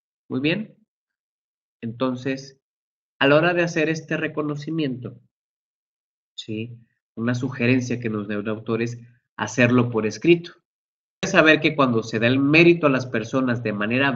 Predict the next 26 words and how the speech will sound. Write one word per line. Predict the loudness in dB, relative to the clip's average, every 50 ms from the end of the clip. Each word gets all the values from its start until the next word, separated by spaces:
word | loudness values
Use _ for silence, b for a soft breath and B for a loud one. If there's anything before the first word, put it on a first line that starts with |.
| -4 0
verbal, | 0 0 2 0 -2 -2 2 4 4 4 4 2 -2 -8 -18 _ _ _
se | _ -8
está | -6 -2 2 2
animando | 2 4 4 2 2 2 2 2 2 2
de | 2 4
manera | 4 2 2 4 2 2
fugaz, | 0 0 0 2 4 6 4 4 4 -2 -10 -16 _ _ _ _ _ _ _ _ _ _
solo | _ _ -4 4 8 8 10 10 8 6
por | 2 0 0
ese | 0 0 -2 -2
instante. | -6 -6 -2 -2 -2 -2 -2 -6 -18 _ _ _ _ _ _ _ _ _ 0
Cuando | 4 4 4 4 4 2 2 0 0
se | -2 -4 -4 -2 0
lo | 2 4
hace | 4 4 4 2 -4
por | -6 -4 -4 -4
escrito, | -4 -4 -2 -2 -2 -2 -2 -4 -6 -6 -8 -18 _ _ _ _ _
se | _ _ -20 -10 -2 2 2 4
las | 4 4 4 2 2 0
está | -2 -4 -6 -2 2 4 4 6
animando | 4 4 0 0 2 2 2 2 2 2 0 -2 -2 0
para | 0 2 2 2 0 -2 -4 0
toda | 4 6 6 6 6
la | 4
vida. | 2 -2 -4 -10 -16 _ _ _ _ _ _ _ _ _ _ _ _ _ _ _ _ _ _ _ _ _ _ _
¿Sí? | -18 -12 -10 -8 -8 -8 -10 -12